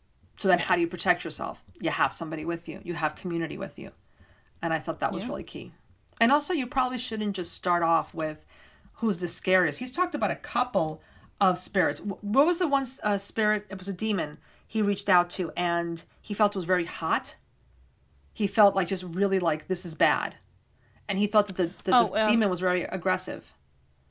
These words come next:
Speaker 2: Asmodeus. Asmodeus was gonna
Speaker 1: Asmo-
Speaker 2: punch him in the face.
Speaker 1: Right.
Speaker 2: Or
Speaker 1: And
Speaker 2: Asmodeus. I'm not sure how we say that name.
Speaker 1: I'm not, yeah, I'm not sure how to pronounce it either, but,
Speaker 2: <laughs>
Speaker 1: um,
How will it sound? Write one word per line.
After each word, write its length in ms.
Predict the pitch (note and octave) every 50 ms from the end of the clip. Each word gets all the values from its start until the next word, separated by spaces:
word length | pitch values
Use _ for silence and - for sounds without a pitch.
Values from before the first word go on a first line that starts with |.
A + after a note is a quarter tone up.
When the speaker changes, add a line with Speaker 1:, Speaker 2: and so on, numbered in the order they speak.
| _ _ _ _ - - _ _ _ _ _ -
Speaker 2:
Asmodeus. 640 | A#3 G#3+ F#3+ G#3 F#3+ F#3 F3+ E3 - E3 - - -
Asmodeus 440 | F#3 F3+ F3 F#3+ G3 F3+ F3+ F3+ F3
was 120 | A3 G3 F3+
gonna 120 | F#3 F3+
Speaker 1:
Asmo- 40 | -
Speaker 2:
punch 180 | E3+ E3 -
him 80 | E3 D#3+
in 60 | -
the 60 | -
face. 400 | - - - - - - - - _ _ _ _ _ _ - -
Speaker 1:
Right. 600 | G#3 F3+ G#3 G3+ G3 F#3+ F3+ E3 - - - - _ _ _ - - - -
Speaker 2:
Or 140 | - B3+ - -
Speaker 1:
And 160 | A3+ A#3 G#3+
Speaker 2:
Asmodeus. 580 | G3+ G3 G3+ G3 F#3+ F3+ F#3+ G3 G3+ - - -
I'm 120 | - G3+
not 180 | A3 A#3+ A#3 -
sure 140 | - G3 F#3
how 160 | D#3 F3+ E3
we 120 | D#3+ E3+
say 180 | D#3+ - E3 D#3+
that 180 | D#3+ D#3 C#3+ E3+
name. 200 | D#3+ E3+ F#3+ G#3
Speaker 1:
I'm 140 | G#3+ G#3+
not, 220 | G#3+ G#3 G3+ - - - -
yeah, 220 | G3 F3+ E3 -
I'm 100 | F3 F#3
not 120 | F3+ F3 E3+
sure 160 | - F3+ E3
how 60 | E3
to 60 | E3
pronounce 340 | - - D#3+ D#3 D#3 D3+ -
it 80 | E3 E3
either, 180 | E3 D#3 D3+ D3+
but, 320 | D3+ D#3+ D3+ D3+ - - - - - -
Speaker 2:
<laughs> 200 | - - - -
Speaker 1:
um, 480 | - F3+ E3+ E3 D#3+ D#3+ D#3+ C3 G#2+